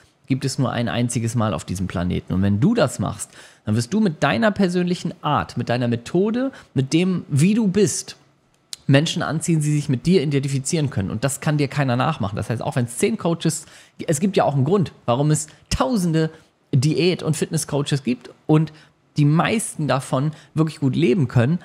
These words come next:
weil, also wenn sie es richtig machen, da gehört natürlich noch der ganze Business-Part dazu, den klammer ich jetzt aus, aber wenn sie verstehen, dass sie einzigartig sind und dass jede Person einfach, äh, ja, einen gewissen Menschenschlag anzieht, dann wissen sie, dass das funktioniert, auch wenn das Thema schon tausendmal gemacht wird.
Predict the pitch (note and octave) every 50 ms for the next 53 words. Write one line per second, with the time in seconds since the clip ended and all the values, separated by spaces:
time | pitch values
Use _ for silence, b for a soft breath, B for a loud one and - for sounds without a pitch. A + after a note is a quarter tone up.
0 | B B A2 G#2+ A#2 B2+ D3+ F3 D#3 C#3 D3+ F3+ A#3 C#4 - - A#2 G#2 G2 G2+
1 | G#2+ G2+ G2 - - D3+ D3+ - A#2 - A2 G#2+ A#2 A2+ G2 G2+ A#2+ B2 - G#2+
2 | - B2+ A#2 A2+ A#2 A2 - - G#2+ B2 C3 C3 A2+ G2+ D#3+ F3 D#3 G#2+ - -
3 | - G2+ G#2 - G2 - - A2 G2+ G2+ G2 - C#3 C3 B2 A2 G#2 A2 F#2 -
4 | - D3+ D3 D#3 G3 - B B B B B B B B B B - - C3 D3
5 | C#3+ B2+ C#3 E3 E3 - - - - - - - B2+ C3 C#3 C3+ C3+ C3+ - B2+
6 | A#2+ - - C#3+ C3 A#2+ - - - D#3+ F#3 - - C#3 - D2+ A#2+ B2 - A#2
7 | - - C3+ D#3+ E3 - - A#2 A2+ A2+ A#2 - - C3+ D#3 F3+ F3 - - D#3
8 | C3+ B2+ C3+ C3+ C#3+ D3 D#3 D3+ B B B B _ _ _ _ - - C3 B2+
9 | - C#3 B2+ B2+ - - - - A#2+ B2 B2 B2 A#2+ - C#3+ D3+ A2+ G2+ G#2 G#2+
10 | G#2+ A#2 C3 - - A#2 B2+ C#3+ C#3 - C3+ - - A2 G2+ - - C3+ D3+ -
11 | - D3 D#3+ - B B B B B _ - B2+ B2+ B2 C3+ C3+ C#3 C3 B2 B2
12 | A#2+ - A#2 - - A#2 A2+ - - C#3+ D3+ D3+ - A#2+ A#2 - F#2+ - A2 -
13 | - - D#3 F3 F#3 D#3+ D3 D3+ D#3+ - E3 - - A#2 - - - C3+ C3+ C3+
14 | C3+ - G#2+ G#2+ G#2+ G#2+ G#2+ F2+ F2+ G2+ A2+ - - - - A#2+ - -